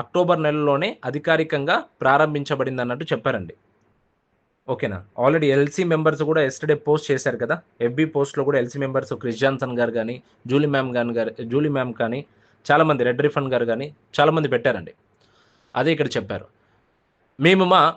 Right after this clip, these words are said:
మొదటి రౌండ్ సభ్యులను ఆన్‌బోర్డింగ్ చేసే ప్రక్రియను ప్రారంభించాము. మాకు వచ్చిన లక్షలాది దరఖాస్తుల నుండి చేతితో ఎంపిక చేయబడిన సభ్యులు.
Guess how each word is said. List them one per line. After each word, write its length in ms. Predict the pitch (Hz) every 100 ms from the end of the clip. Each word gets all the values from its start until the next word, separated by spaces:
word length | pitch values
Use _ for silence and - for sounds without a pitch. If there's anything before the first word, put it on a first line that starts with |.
| _ 131
మొదటి 260 | 151 196 208 185
రౌండ్ 200 | 180 175
సభ్యులను 440 | 156 147 160 160 160 143 _ _ _ _ _ _ _ _ _ _ _ _ _ _ _ _ - 143
ఆన్‌బోర్డింగ్ 440 | 196 196 196 190 180
చేసే 160 | 165
ప్రక్రియను 560 | 165 151 143 160 156 165 131 - _ -
ప్రారంభించాము. 640 | 151 165 151 - 104 92 _ _ _ 123
మాకు 240 | 151 160 156 156 _ _ _ _
వచ్చిన 340 | 127 139 - 190
లక్షలాది 640 | 139 139 185 180 151 - _
దరఖాస్తుల 560 | 117 139 151 160 156 156
నుండి 320 | 135 151 156 -
చేతితో 480 | 147 143 151 131 139 _ _ _ _ _ _ _ _ _ _ -
ఎంపిక 300 | 151 165 180 175
చేయబడిన 340 | 156 160 151 147
సభ్యులు. 420 | 139 120 117 104